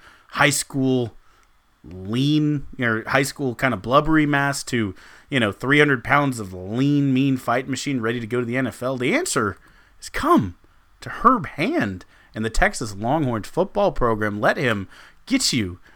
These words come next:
the hot, you know, hottest food recs in town. He's gonna beef you up with a nutritionist, uh, but also with the deliciousness. So, um, I, I, I, Herb Hand continues to be the best. I, I, Andy Staples is usually my go-to guy for the intersection of college football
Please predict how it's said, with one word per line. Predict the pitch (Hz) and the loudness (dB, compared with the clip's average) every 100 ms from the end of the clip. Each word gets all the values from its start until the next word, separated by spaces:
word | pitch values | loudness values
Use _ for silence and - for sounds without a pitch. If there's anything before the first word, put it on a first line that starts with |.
| - - | -20 -8
the | 98 | -6
hot, | - - 175 190 - - - - _ - | -4 0 4 4 2 -14 -14 -20 _ -6
you | 147 131 | 2 4
know, | 120 120 | 4 4
hottest | 147 185 160 | 4 4 2
food | - 196 143 | -2 -4 0
recs | 131 139 - - | 0 0 -2 -6
in | 110 | -6
town. | 101 139 151 156 | -2 0 0 0
He's | 135 | -2
gonna | 165 | -4
beef | 107 160 - | -6 -8 -2
you | 160 | -2
up | 151 | -2
with | 123 | -6
a | |
nutritionist, | 113 110 - 175 151 135 - - - - | -6 -6 -6 -6 -4 -4 -6 -14 -20 -2
uh, | 131 120 | 4 6
but | 117 117 | 6 2
also | 143 - 127 113 | 0 0 0 0
with | 113 123 | 0 -4
the | 113 | -4
deliciousness. | - 110 120 101 - 90 - | -8 -4 -4 -4 -10 -8 -4
So, | - 123 113 - - - - | 4 6 6 0 -14 -10 6
um, | 127 123 120 117 131 - | 8 8 6 2 -4 0
I, | 127 143 | 0 2
I, | 139 - _ _ _ - | -2 -2 _ _ _ -10
I, | 139 - - _ _ _ _ - | -6 -8 -8 _ _ _ _ 0
Herb | 277 285 | 0 2
Hand | 165 143 | 0 0
continues | 117 92 113 98 92 | -4 -6 -6 -6 -8
to | |
be | 95 | -10
the | 92 | -12
best. | 82 87 85 - - | -12 -14 -14 -10 -2
I, | 123 | 0
I, | 127 113 - - - - - - | 0 -2 -8 -20 -20 -20 -20 -2
Andy | 165 202 | 0 0
Staples | - 165 170 185 139 | 0 2 2 0 -4
is | 123 | 0
usually | 147 160 160 | 0 0 2
my | 151 | 2
go-to | 143 147 147 | 2 -2 -2
guy | 139 139 | 0 -2
for | 131 | -2
the | 117 120 | -6 -4
intersection | 123 - 127 - 113 | -4 -6 -8 -8 -12
of | |
college | - 117 113 | -4 -2 -2
football | - 117 - 110 104 | -6 -8 -4 -6 -6